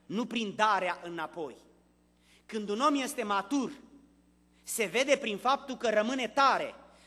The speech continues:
Dacă cazi în mijlocul necazului, mică ți este credința, spune Biblia. Omul care are o credință mare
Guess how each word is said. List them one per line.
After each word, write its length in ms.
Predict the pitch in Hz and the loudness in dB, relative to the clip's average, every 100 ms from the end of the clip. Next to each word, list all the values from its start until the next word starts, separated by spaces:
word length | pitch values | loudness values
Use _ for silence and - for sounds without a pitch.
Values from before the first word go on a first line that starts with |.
| - | -2
Dacă 600 | - 233 226 220 185 - | 4 4 2 0 -2 -4
cazi 500 | - 302 330 226 - - | 4 8 8 8 0 -4
în 200 | 220 208 | -2 4
mijlocul 720 | 254 285 - 226 - - - | 4 4 4 0 0 -8 -16
necazului, 840 | - 208 220 277 294 190 185 151 113 - | -4 -2 4 6 8 6 0 -2 -6 -8
mică 480 | 175 277 370 359 320 | 4 8 10 12 10
ți 140 | 311 | 10
este 200 | 262 254 | 2 2
credința, 500 | 240 226 202 208 196 | 0 0 -2 -4 -4
spune 280 | 180 185 180 | -6 -8 -8
Biblia. 380 | 165 135 113 87 _ _ _ _ _ _ _ _ _ _ _ _ - | -8 -10 -12 -16 _ _ _ _ _ _ _ _ _ _ _ _ 2
Omul 320 | 277 370 339 | 6 6 6
care 200 | 269 254 | 6 6
are 160 | 254 | 6
o 60 | 254 | 4
credință 520 | 254 247 285 320 285 | 0 -2 2 2 0
mare 400 | 262 302 233 147 | 2 2 2 -2